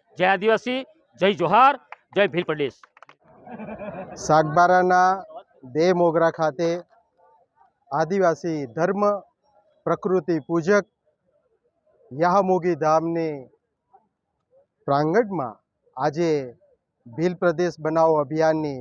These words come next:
Speaker 2: બીજી બેઠક મળી હતી. આ બેઠકની અંદર ગુજરાત, રાજસ્થાન, મહારાષ્ટ્ર, મધ્યપ્રદેશ આ ચારેય રાજ્યોમાંથી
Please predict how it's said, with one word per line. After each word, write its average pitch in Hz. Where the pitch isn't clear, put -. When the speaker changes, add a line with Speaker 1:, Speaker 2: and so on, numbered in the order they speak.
Speaker 2:
બીજી 147
બેઠક 143
મળી 127
હતી. -
આ 127
બેઠકની 247
અંદર 233
ગુજરાત, 170
રાજસ્થાન, 175
મહારાષ્ટ્ર, 165
મધ્યપ્રદેશ 160
આ 196
ચારેય 185
રાજ્યોમાંથી 165